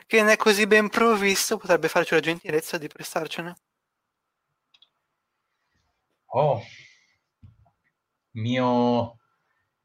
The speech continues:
Speaker 2: profumato e colorato nuovo amico. Che brutta parola che hai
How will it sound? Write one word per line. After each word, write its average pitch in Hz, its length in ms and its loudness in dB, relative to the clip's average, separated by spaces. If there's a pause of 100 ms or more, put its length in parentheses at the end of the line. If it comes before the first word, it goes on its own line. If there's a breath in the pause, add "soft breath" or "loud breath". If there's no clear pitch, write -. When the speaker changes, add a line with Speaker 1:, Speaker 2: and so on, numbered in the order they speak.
(360)
Speaker 2:
profumato 147 840 2
e 135 100 4
colorato 139 640 2
nuovo 139 420 2
amico. 123 520 -2 (2250)
Che 202 140 2
brutta 196 300 0
parola 117 500 4
che 104 440 -6
hai 101 600 -6